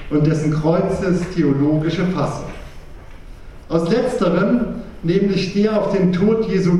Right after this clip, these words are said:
Christi fokussierten Christologie, die selbst wiederum als eine Strukturbeschreibung des Glaubens konstruiert ist, resultiert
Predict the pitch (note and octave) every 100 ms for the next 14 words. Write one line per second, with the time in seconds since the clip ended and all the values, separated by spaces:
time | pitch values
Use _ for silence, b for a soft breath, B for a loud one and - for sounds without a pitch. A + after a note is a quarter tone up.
0 | F3 G3+ G3 - G3+ F3 F3+ F3+ E3+ E3
1 | F3 F3 - E3 E3 E3+ - D3 C#3 C3+
2 | D#3 E3 F#3 F#3 F3+ B B B E3+ F3+
3 | G3 A#3 A#3+ A#3 G3 F3 E3 E3+ E3+ D#3+
4 | E3+ E3+ - - E3 E3 - A#3+ C4+ A3+
5 | C#3+ D3+ D3+ D#3 D#3+ D#3+ C#3+ C#3 - E3
6 | F3+ - - - D3 C3+ - - B2 C#3+
7 | C#3+ C#3+ D#3 D#3+ - - - B B B
8 | - E3 E3 D#3 D3+ F3 G#3 G#3+